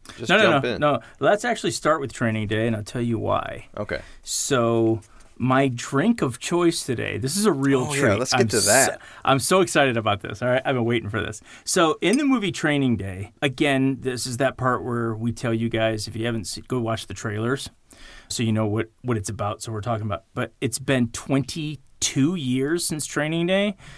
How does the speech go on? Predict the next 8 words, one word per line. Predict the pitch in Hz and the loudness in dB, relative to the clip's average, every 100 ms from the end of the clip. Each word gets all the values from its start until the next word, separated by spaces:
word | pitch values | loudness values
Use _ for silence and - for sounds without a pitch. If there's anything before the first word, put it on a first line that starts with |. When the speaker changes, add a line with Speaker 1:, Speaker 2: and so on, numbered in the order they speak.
| - - | -20 -4
Speaker 2:
and, | 127 120 113 110 101 95 - | 2 4 2 0 -2 -6 -10
<laughs> | - - | -20 -10
uh, | 127 165 139 117 | 0 2 2 -2
what, | - 117 - | -6 -8 -10
four, | - - - - - 120 127 180 | -18 -16 -14 -14 -10 -4 -2 -2
thirty | - - 170 226 247 233 - | -4 0 2 2 0 -2 -4
years | 180 240 302 269 | -2 -2 -2 -4
since | - 131 120 - | -2 -2 -2 -6